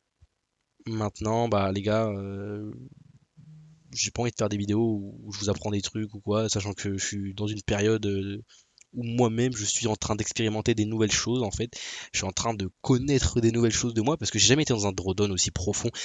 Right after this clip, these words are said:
Enfin si, j'ai déjà été, mais c'était dans des drawdowns où j'étais en phase de démo sur des comptes à cinq mille et au final je cramais le compte. C'était pas du drawdown, c'était juste cramer le compte tout simplement.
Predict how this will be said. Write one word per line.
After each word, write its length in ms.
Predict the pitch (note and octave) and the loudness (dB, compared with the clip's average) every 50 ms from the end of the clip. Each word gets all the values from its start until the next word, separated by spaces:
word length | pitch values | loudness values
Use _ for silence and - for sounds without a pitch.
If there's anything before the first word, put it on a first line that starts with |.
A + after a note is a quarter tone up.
| - - - - - - | -10 -10 -14 -12 -4 -2
Enfin 120 | - - - - | -2 -2 0 2
si, 160 | - - B2 | 4 4 4
j'ai 100 | G2+ F#2+ | 4 2
déjà 160 | F2 G2+ A2 | 4 4 4
été, 240 | A2+ G#2+ - C3+ B2+ | 4 4 2 0 0
mais 80 | G2+ F#2+ | 2 2
c'était 220 | - - - G2+ | 2 2 2 -2
dans 100 | G2 G2 | -2 -2
des 100 | F#2 F#2+ | -4 -4
drawdowns 360 | - F2+ G2 G2 G#2+ A2 G#2+ | -4 -2 -2 2 2 2 2
où 20 | G2 | 2
j'étais 220 | F2+ - - F#2+ | 0 0 0 0
en 240 | F2+ F2+ F2+ F#2 F2+ | -2 -2 -2 -4 -2
phase 260 | - - A2 G2+ F#2 | 0 2 2 2 2
de 100 | G2+ G2 | 0 0
démo 460 | F2+ G2+ G2+ F#2+ G2 G2+ G#2 G#2 G2+ | 2 2 2 2 2 2 2 2 0
sur 160 | G2 - F#2+ | 0 -2 -4
des 60 | F2+ F2+ | -6 -6
comptes 160 | - - - | -6 -2 2
à 40 | G2 | 2
cinq 220 | - G2+ F#2 - | 2 2 0 -4
mille 180 | A2+ B2 A#2+ G#2+ - - - - - - - | -2 0 0 0 -2 -4 -10 -10 -10 -8 -6
et 20 | |
au 60 | F2+ | -6
final 180 | F#2 G#2 A2+ G#2+ | -2 0 0 2
je 140 | F#2 F#2+ F#2+ | 2 0 0
cramais 340 | - G#2 G#2+ G#2+ G#2 G#2+ G#2 | 0 2 2 4 4 2 2
le 60 | G2 | 2
compte. 180 | - A2+ F#2 | 0 -2 -2
C'était 160 | - - - - | -2 -4 -4 -2
pas 100 | - A2+ | -4 -4
du 100 | G#2+ G#2 | -4 -4
drawdown, 360 | G#2 G2+ G#2 G2+ A2+ B2 A#2 | 0 0 2 4 4 2 2
c'était 160 | - - - | 0 0 2
juste 240 | G2 G#2 G#2 - - | 2 2 2 0 0
cramer 300 | - - - G#2+ G#2+ G#2+ | 0 2 2 2 2 0
le 60 | G2+ | -2
compte 220 | - - G#2 F#2 - | -4 -6 -6 -6 -8
tout 100 | - - | -4 -2
simplement. 340 | - G2 F2+ A2 G#2+ G#2+ | -2 -2 -2 -4 -2 -2